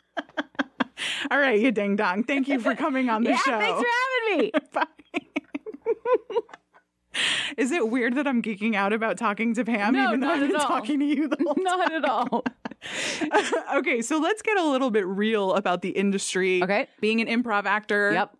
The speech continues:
Speaker 1: voiceover actor.
Speaker 2: Yep.
Speaker 1: Would you say those are mostly male-dominated fields?
Speaker 2: I think, you know, com-,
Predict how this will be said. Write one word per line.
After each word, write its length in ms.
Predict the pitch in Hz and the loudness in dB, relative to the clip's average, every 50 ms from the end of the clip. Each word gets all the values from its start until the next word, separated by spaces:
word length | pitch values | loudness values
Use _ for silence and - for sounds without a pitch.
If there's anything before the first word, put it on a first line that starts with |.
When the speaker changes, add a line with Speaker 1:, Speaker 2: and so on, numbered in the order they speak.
| _ | _
Speaker 1:
voiceover 460 | - 202 208 - - 220 202 196 202 | -2 0 0 0 0 0 0 0 0
actor. 480 | 170 180 185 185 - - 190 180 175 175 | 0 0 0 -2 -2 -2 -2 0 2 4
Speaker 2:
Yep. 160 | 175 170 170 - - - - - | 2 2 0 -2 -6 -16 -16 -6
Speaker 1:
Would 200 | - 214 254 214 | -2 -2 -2 0
you 140 | 247 285 311 | 0 0 -2
say 220 | 302 - 320 311 320 | 0 0 0 0 2
those 200 | 285 285 262 269 | 2 0 0 0
are 100 | 285 262 | 0 0
mostly 460 | 233 220 185 190 202 - - 180 190 | 0 0 0 -2 -4 -4 -4 -4 -4
male-dominated 880 | 175 165 165 156 165 170 170 170 160 165 165 170 165 160 165 165 165 170 - | -2 -2 -2 0 0 0 0 2 2 2 2 2 0 2 2 0 0 -2 -2
fields? 640 | - 156 147 147 170 185 202 202 208 - - - - - - - - - - - - - - - 254 | -2 0 2 2 2 2 2 0 -2 -6 -8 -12 -12 -16 -20 -20 -20 -20 -20 -20 -20 -20 -6 -2 0
Speaker 2:
I 100 | 330 330 | 0 0
think, 340 | - - 415 440 440 - 294 | 0 2 0 0 2 2 2
you 60 | 359 | 2
know, 80 | 370 - | 2 2
com-, 260 | - - 330 381 320 | 2 2 2 2 2